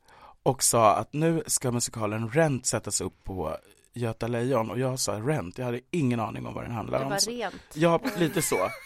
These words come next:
Speaker 1: Vad är det här för någonting?
Speaker 2: Städning.
Speaker 1: Eh, och det roliga är att, eh, jag kommer till den här audition.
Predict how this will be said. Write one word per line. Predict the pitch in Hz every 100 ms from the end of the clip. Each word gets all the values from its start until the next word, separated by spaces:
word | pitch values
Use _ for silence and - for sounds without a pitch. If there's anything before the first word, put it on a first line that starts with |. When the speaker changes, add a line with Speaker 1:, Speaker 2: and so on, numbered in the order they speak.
| -
Speaker 1:
Vad | 160
är | 170
det |
här | 165 165 202
för | -
någonting? | 135 107 - 98 117
Speaker 2:
Städning. | 233 196 233 196 170 - - -
Speaker 1:
Eh, | 156 147 135 135 160 - _ _ - - - _
och | 208 202 -
det | -
roliga | 180 185 190
är |
att, | 175
eh, | 156 - - _ _ _ _ _
jag | 151 185 190
kommer | - 180 180
till | 190
den | 160
här | 139
audition. | 117 120 123 - 139 165